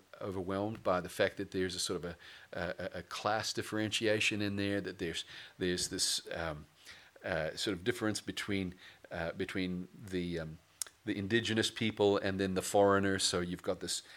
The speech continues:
uh, i-, immigrant story that's in there that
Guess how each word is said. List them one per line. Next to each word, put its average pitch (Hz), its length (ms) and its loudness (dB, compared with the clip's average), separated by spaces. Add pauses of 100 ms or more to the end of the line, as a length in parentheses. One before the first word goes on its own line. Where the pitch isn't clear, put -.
(300)
uh, 78 240 -6 (220)
i-, - 80 -8 (180)
immigrant 107 680 0 (100)
story 107 560 8
that's 98 220 4
in 98 180 0
there 95 240 6
that 90 120 -4